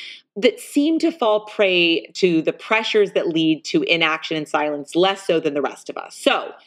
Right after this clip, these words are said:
what do we know about these people? One, they seem to embarrass less easily. So they're not so worried about, you know, looking stupid or feeling embarrassed, whereas many of us might say, "Oh, well, you know, I wouldn't wanna,"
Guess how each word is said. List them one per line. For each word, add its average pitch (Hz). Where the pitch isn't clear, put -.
what 277
do 277
we 247
know 190
about 156
these 139
people? -
One, 220
they 240
seem 294
to 214
embarrass 208
less 175
easily. 143
So -
they're 247
not 285
so 254
worried 202
about, 165
you 175
know, 147
looking 214
stupid 180
or 143
feeling 180
embarrassed, 143
whereas 170
many 214
of 190
us 190
might 170
say, 170
"Oh, 220
well, 196
you 160
know, 143
I 190
wouldn't 196
wanna," 165